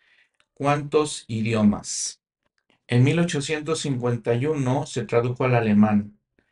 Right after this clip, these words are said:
después al francés, después al italiano, al galés, al hawaiano, al español, al sueco y al maori.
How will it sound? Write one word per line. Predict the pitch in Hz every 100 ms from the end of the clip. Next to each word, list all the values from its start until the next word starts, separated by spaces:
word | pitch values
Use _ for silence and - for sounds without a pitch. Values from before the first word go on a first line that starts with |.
| _ _ _ -
después | 104 - 113 135
al | 120
francés, | 120 107 107 127 139 147 - - - _
después | - - 113 107
al | 110
italiano, | 107 107 107 120 131 131 131 - _ _ _ -
al | 107 104
galés, | 101 101 120 127 127 127 - - _ _ _
al | - 104 104
hawaiano, | 104 104 104 107 143 131 120 139 143 _ _ _ _ -
al | 120 127
español, | 107 - - 101 104 147 139 135 147 - _ _ _ _ -
al | 101
sueco | - - 156 156 165 175 190 - _
y | - 107
al | 104
maori. | 101 104 104 104 104 -